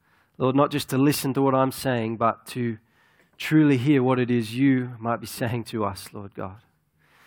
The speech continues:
I thank you that, Holy Spirit, you illuminate the word of God to us.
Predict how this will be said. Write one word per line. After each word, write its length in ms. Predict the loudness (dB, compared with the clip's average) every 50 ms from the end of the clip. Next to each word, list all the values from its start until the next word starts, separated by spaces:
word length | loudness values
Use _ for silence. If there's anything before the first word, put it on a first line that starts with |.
| _ _ _ _
I 120 | -4 -4 -4
thank 360 | 0 2 2 2 2 2 2
you 120 | 2 2
that, 220 | 2 2 -2 -4 -6 _ _ _ _ _ _ _ _ _ _
Holy 240 | _ -2 -2 -2
Spirit, 340 | -2 -4 0 2 2 2 4
you 220 | 4 4 4 4 2
illuminate 640 | 2 2 2 4 4 4 4 4 4 2 2 0 -4 _ _ _ _ _ _ _ _ _ _ _ _ _ _ _ _ _ _ -20 -20 _ _ _ _ _ _ _ _ _ _ _ _ _ _ _ _ _ _
the 60 | -2
word 240 | 0 2 2 2 2
of 100 | 0 0
God 260 | 0 0 2 2 0 -2
to 200 | -4 -4 -2 -2
us. 400 | -4 -4 -8 -14 -16 -16 -16